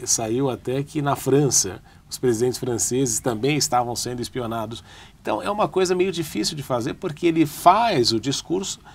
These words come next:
mas não significa que a prática aquilo vai inexistir. Inclusive porque com o término, né, da, a mudança legal que houve nos Estados Unidos, a, quanto à, à espionagem e à atuação da agência nacional,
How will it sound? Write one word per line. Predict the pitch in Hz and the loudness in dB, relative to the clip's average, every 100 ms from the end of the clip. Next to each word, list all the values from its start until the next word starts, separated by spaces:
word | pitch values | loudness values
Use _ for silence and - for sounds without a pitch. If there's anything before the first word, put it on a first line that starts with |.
| - - | -20 -10
mas | - 196 | 0 0
não | 208 | 2
significa | 170 170 147 135 143 143 170 | 0 0 0 0 0 0 0
que | 160 | 2
a | 147 | 2
prática | - 123 123 - | 2 0 0 -2
aquilo | 135 - 123 | -6 -6 -4
vai | 123 120 | -2 0
inexistir. | 127 127 147 147 104 90 - - - | 0 -2 -2 -2 -4 -6 -18 -20 -12
Inclusive | 147 160 123 175 | 0 2 2 0
porque | 151 - 123 | -4 -6 -4
com | - 156 139 107 | 0 2 2 0
o | - | -8
término, | - 143 135 120 104 98 | -2 4 4 2 -2 -6
né, | 98 113 139 | -6 -4 -4
da, | 107 101 95 90 - - - | -4 -6 -8 -10 -18 -18 -14
a | 101 | -10
mudança | 110 104 139 147 - | -2 4 4 4 2
legal | 113 110 110 113 | 0 -2 -2 -4
que | - 117 | -4 -4
houve | 110 | -4
nos | 107 101 | -4 -6
Estados | 107 113 107 | -6 -6 -6
Unidos, | 101 127 214 113 92 - - - | -6 -4 -4 -8 -12 -16 -20 -12
a, | - 113 107 - - | -6 -4 -4 -8 -2
quanto | 131 147 135 | 0 2 0
à, | 113 127 110 107 | -2 -2 -4 -4
à | |
espionagem | 107 110 - 113 104 135 147 127 110 | -6 -8 -6 -6 0 4 4 4 0
e | 110 | -4
à | |
atuação | 104 113 104 - 120 110 | -4 -6 -4 -2 -4 -6
da | 98 98 92 - | -6 -4 -6 -6
agência | 110 - 147 170 - 104 | -4 2 2 2 -2 -4
nacional, | 101 104 110 113 165 | -6 -8 -6 -4 -4